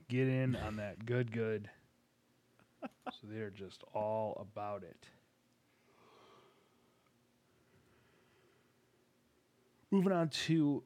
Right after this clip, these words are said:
Speaker 1: uh, Ubisoft. I saw most of this. Uh, The Crew two was announced. Uh, some Brawlhalla expansions with the Teenage Mutant Ninja Turtles.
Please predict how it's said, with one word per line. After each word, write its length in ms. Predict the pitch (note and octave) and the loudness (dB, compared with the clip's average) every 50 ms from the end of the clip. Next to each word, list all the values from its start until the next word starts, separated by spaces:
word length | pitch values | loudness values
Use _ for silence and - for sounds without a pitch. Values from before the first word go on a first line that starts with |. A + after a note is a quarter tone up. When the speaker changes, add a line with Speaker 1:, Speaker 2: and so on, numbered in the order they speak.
| - - | -6 -6
Speaker 1:
uh, 240 | B2 A2+ A#2 A#2 - | -4 -2 -2 0 2
Ubisoft. 540 | - F#3 D#3 D3 - D3+ C#3+ D#3 F3 - - - - - - - - - - - - - - _ _ - - - - - _ _ _ _ _ - - - - - _ _ _ _ _ _ _ _ _ _ _ _ _ _ _ _ - - - | 2 4 4 4 4 2 2 2 0 -4 -8 -12 -12 -12 -14 -16 -20 -20 -20 -20 -20 -20 -20 _ _ -20 -20 -20 -20 -20 _ _ _ _ _ -20 -20 -20 -20 -20 _ _ _ _ _ _ _ _ _ _ _ _ _ _ _ _ -12 -8 2
I 40 | |
saw 140 | - - F3+ | 6 8 8
most 260 | E3 D3 C#3 B2+ - | 10 10 8 6 4
of 60 | A#2+ A2+ | 0 -4
this. 220 | A2 - - - - - - - - - - _ - - | -4 -6 -8 -14 -20 -20 -20 -20 -20 -20 -20 _ -10 -6
Uh, 380 | A#2+ A#2 A2+ A2+ A2 G#2 G2+ - - - | -2 0 0 2 0 0 -2 -4 -8 -12
The 80 | G#2+ - | -12 -2
Crew 200 | - - F#3 F#3 | 2 4 4 4
two 460 | - - - E3+ F3 E3+ F#3 A3 A3+ - - - _ _ _ _ _ _ | 2 0 0 2 2 2 2 -2 -4 -8 -12 -20 _ _ _ _ _ _
was 140 | - A#2+ A#2 | -12 -8 -8
announced. 520 | A#2+ B2 A#2 A#2 A#2 A2+ - - - - - _ _ _ _ _ _ _ _ _ _ _ _ _ _ _ - - | -6 -6 -6 -8 -10 -10 -12 -16 -18 -20 -20 _ _ _ _ _ _ _ _ _ _ _ _ _ _ _ -10 -8
Uh, 100 | A2+ G#2+ | -6 -6
some 200 | - - A2+ G#2+ | -4 -4 -4 -4
Brawlhalla 840 | G#2 A#2+ B2+ C#3 C#3+ D3+ C#3 - - C3 C3 C3+ C3 B2+ A#2+ - - | 0 4 6 6 6 6 4 2 2 4 4 6 6 6 4 4 2
expansions 920 | B2+ - - - - A#2+ B2 B2+ B2 - C3 C3+ C#3+ D#3 E3+ - - - | -2 -4 -2 -2 0 2 2 2 4 4 4 4 4 2 0 -4 -8 -12
with 440 | - B2 A#2 A#2+ A2 A2 G#2+ - - - - | -10 -6 -4 -4 -4 -4 -6 -8 -12 -14 -10
the 140 | A#2+ A#2+ A#2 | -10 -10 -8
Teenage 600 | - - - D3 C#3+ C3+ B2+ B2+ B2+ B2 B2+ - | -8 -4 -2 -2 0 2 2 2 2 2 0 -4
Mutant 680 | - A#2 A#2+ A#2+ B2+ B2+ B2+ - B2 A2+ A2 G#2+ - - _ - | -6 -4 0 0 0 0 0 -2 -4 -4 -4 -4 -8 -12 _ -8
Ninja 360 | G#2 A2 B2 D#3+ F3 D#3 A2+ - | -6 -4 -2 -2 -2 -2 -4 -6
Turtles. 560 | - - - - - - F#2 F#2 - - | -8 -12 -12 -12 -12 -12 -14 -14 -16 -20